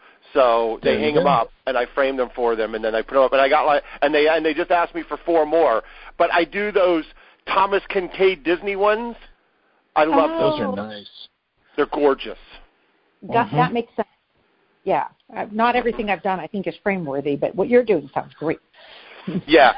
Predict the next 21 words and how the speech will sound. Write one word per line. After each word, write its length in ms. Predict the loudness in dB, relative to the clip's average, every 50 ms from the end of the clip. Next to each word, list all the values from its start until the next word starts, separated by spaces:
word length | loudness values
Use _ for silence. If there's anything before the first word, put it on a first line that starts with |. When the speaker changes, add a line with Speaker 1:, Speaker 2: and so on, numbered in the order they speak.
| 0 0 0
Speaker 1:
and 100 | 0 0
it's 160 | 0 -2 0
not 180 | 0 0 0 0
that 120 | 0 0
hard. 420 | 0 0 2 2 2 0 -2 -4 -6
You 80 | -4
know, 100 | 0 0
you 120 | 0 0 0
get 140 | -2 -4
the 60 | -4 -4
puzzle 320 | -2 -2 -2 0 0 -2
glue, 240 | -2 0 0 0 0
you 160 | 0 -2 -6 -8 -10 -12 -6
glue 220 | -2 0 2 2
it 40 | 2 2
all 200 | 2 2 2 2
up, 200 | 0 0 -2 -4
and 100 | -4 -4
then 80 | -4 -6
you 100 | -6 -6
just, 200 | -6 -6 -8